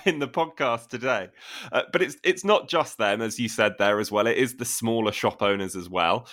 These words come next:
Uh, one of them is Christine Hope,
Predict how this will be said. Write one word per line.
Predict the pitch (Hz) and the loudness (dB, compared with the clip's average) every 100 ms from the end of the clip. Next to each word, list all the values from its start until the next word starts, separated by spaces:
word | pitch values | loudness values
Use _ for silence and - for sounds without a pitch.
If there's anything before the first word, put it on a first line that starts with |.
| - - | -10 2
Uh, | 117 | 2
one | 135 151 | 6 6
of | 156 127 | 6 4
them | 143 180 | 0 0
is | 120 107 95 | 0 0 -2
Christine | - 120 110 - 92 | -6 -6 -4 -2 -2
Hope, | 85 92 104 - | -2 0 0 -2